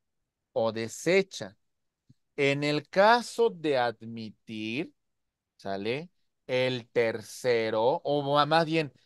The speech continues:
la parte que no promovió el recurso, podrá presentar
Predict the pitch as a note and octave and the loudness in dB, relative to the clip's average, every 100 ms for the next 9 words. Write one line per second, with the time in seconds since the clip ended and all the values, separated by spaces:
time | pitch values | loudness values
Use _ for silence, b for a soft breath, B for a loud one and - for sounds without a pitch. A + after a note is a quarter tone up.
0 | _ A#2+ A#2+ A2 G#2 _ C3+ D3+ D#3 - | _ -4 2 2 0 _ 4 6 4 -2
1 | G#2+ G2 G#2+ G#2+ A2+ C3 D3+ D3+ C#3 B2 | -10 -8 -6 -6 -4 -2 0 -2 -4 -6
2 | A#2 A2 G#2+ C3+ C#3+ D3 - A#2 G#2+ _ | -4 -8 -4 2 2 2 0 0 -2 _
3 | C#3 C#3+ C3 - D3+ D3+ A3 E4 - _ | -4 -2 -4 2 8 10 10 6 -2 _
4 | _ _ _ - A#2+ A#2 A#2+ B2+ C#3 D3+ | _ _ _ 0 2 2 2 2 2 2
5 | D#3 - D#3+ D#3+ B2+ B2+ A3 | 0 2 -6 -2 2 4 2